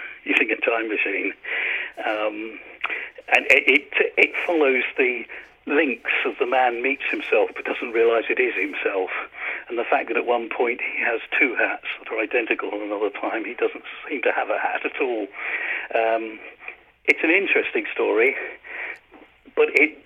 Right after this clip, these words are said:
<sighs> you, it, the only thing is it's got the same problem that you identified, you know, with the slower than light time travel, that the effect becomes the story. It's so powerful it takes over everything else.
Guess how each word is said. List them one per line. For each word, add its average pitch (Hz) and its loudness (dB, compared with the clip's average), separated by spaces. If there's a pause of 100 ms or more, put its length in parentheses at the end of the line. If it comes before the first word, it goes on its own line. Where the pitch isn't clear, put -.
(180)
<sighs> - 0
you, - 4 (480)
it, 185 4 (200)
the 151 6
only 220 2
thing 185 4
is 160 6
it's 131 0
got - 2
the - -4
same 160 2
problem 143 -2
that 139 -2
you 131 4
identified, 127 -2
you 120 -6
know, 117 -2
with 117 -6
the 117 0 (120)
slower 131 2
than 117 -2
light 123 -2
time 131 -4
travel, 107 -4
that 120 2 (1080)
the 139 4 (760)
effect - 0
becomes 147 0 (100)
the - -8
story. 101 -2 (280)
It's 143 0 (120)
so 151 2
powerful 147 0
it 107 -4 (120)
takes 127 0
over 113 2
everything 127 2
else. 190 -10